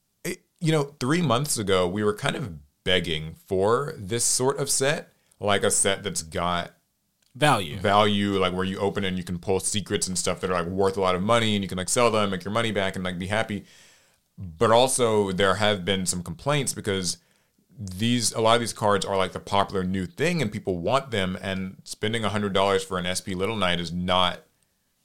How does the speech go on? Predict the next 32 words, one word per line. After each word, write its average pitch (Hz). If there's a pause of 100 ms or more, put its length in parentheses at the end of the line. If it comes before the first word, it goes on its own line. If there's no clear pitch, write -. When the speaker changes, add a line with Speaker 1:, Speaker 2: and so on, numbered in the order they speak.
(140)
Speaker 1:
fun 101
for, 82
you 101
know, 80 (200)
the 107
average 95
Yu-Gi-Oh 110
player. - (360)
Speaker 2:
So -
Speaker 1:
And 98
same 117
goes 107
for 107
a 101
lot 98
of 92
engines 101
and 90
other 92
things. 82
And 87
so 87
there's 95
just 107
been 120
a 120
bit 107
of 92
a 92
back 90
and 82
forth 131